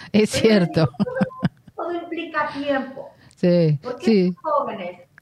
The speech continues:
Speaker 2: van a ser padres.
Speaker 1: Sí.
Speaker 2: Y el día que sean padres, todo lo que nosotros como adultas les hemos metido en la cabeza
Speaker 1: Sí.
Speaker 2: les va a caer.
Speaker 1: Claro.
Speaker 2: Entonces, esa es nuestra labor,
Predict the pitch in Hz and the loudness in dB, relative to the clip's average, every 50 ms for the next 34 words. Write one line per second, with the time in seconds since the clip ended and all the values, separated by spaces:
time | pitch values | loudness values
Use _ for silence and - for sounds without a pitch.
0 | _ _ _ _ 208 214 220 226 220 220 240 240 220 220 - 247 247 247 - - | _ _ _ _ -10 -8 -8 -8 -8 -8 -8 -8 -8 -6 -2 0 2 2 2 0
1 | - - - - - _ _ _ _ _ _ - - - - - 147 143 143 139 | -4 -6 -12 -16 -20 _ _ _ _ _ _ -18 -16 -8 -2 0 0 2 0 0
2 | - - _ _ - 208 240 277 277 370 381 370 359 - - 302 277 262 254 247 | -4 -8 _ _ -12 -10 -8 -6 -4 -4 -4 -6 -6 -8 -8 -6 -6 -6 -6 -6
3 | 254 226 226 208 190 - - 143 147 147 - - _ _ _ _ _ _ _ _ | -2 0 2 2 2 0 -4 -8 -10 -14 -16 -20 _ _ _ _ _ _ _ _
4 | _ _ _ _ _ _ _ - - - 403 415 427 427 427 415 392 349 - - | _ _ _ _ _ _ _ -2 0 0 2 2 0 2 2 4 4 4 2 0
5 | - 285 269 262 254 247 - - 311 294 294 294 285 262 233 233 233 - - 226 | -2 -2 -2 -2 -4 -6 -8 -6 -4 -2 -2 -2 -4 -6 -8 -10 -10 -12 -12 -12
6 | 226 220 220 226 220 208 214 214 233 269 285 277 277 - - 190 190 190 214 208 | -12 -10 -8 -6 -6 -4 -4 -4 -4 -6 -6 -6 -8 -6 -4 -4 -4 -4 -6 -10
7 | 208 208 214 254 247 247 247 240 247 247 247 247 240 - - 220 180 190 214 208 | -10 -10 -10 -10 -8 -8 -8 -6 -6 -6 -6 -8 -8 -12 -16 -18 -16 -14 -14 -14
8 | 214 214 240 247 240 220 220 220 202 190 - 190 185 180 180 180 185 180 - 190 | -14 -14 -14 -10 -10 -10 -8 -8 -10 -10 -10 -10 -8 -8 -8 -8 -10 -12 -14 -14
9 | 185 180 - - _ - - - - 156 151 151 143 143 175 170 165 - - 139 | -14 -16 -16 -20 _ -16 -4 0 2 2 4 4 2 0 -2 -8 -16 -16 -18 -18
10 | 143 - - - _ _ _ _ _ _ _ _ _ _ _ - - - 196 185 | -18 -18 -20 -20 _ _ _ _ _ _ _ _ _ _ _ -4 0 2 2 4
11 | 165 131 123 - - - 349 339 349 381 311 277 - - _ _ _ 233 233 220 | 4 2 0 0 -4 -8 -16 -16 -14 -16 -16 -16 -18 -20 _ _ _ -10 -8 -4
12 | 208 196 196 196 196 190 180 170 | -4 -2 -2 -2 -2 -4 -6 -8